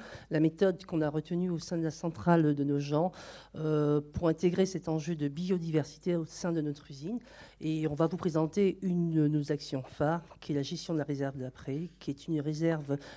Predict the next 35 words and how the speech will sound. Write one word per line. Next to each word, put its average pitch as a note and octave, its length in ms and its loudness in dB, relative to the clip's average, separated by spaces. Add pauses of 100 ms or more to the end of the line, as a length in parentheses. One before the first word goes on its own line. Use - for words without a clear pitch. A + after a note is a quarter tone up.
(120)
naturelle E3 540 2
qui E3 120 -4
est D3 40 2
hébergée D3 360 -2
au D#3 40 -2
sein E3+ 160 -2
de D#3+ 60 0
notre D3 320 -8
foncier. - 460 -14 (1400)
Quand G3+ 120 -4
on G3 40 -2
parle A#3 200 6
de G3+ 80 2
biodiversité F#3+ 680 0
d'entreprise, E3 580 -8
la D3+ 80 -4
première F3 200 -4
question F3+ 460 -4
qui - 160 -14
se - 160 -4
pose D#3 240 8
à C#3 80 8
nous, D3+ 320 8 (480)
euh, D#3 140 4
qui - 120 -8
se - 120 -4
pose D3+ 180 4
à C3+ 80 2
nous, G3 240 4
c'est G#2+ 320 -8 (240)
comment G3 220 2
rendre F3+ 180 0
concret E3 480 -2
cet D#3 220 -8
enjeu C#3+ 320 -6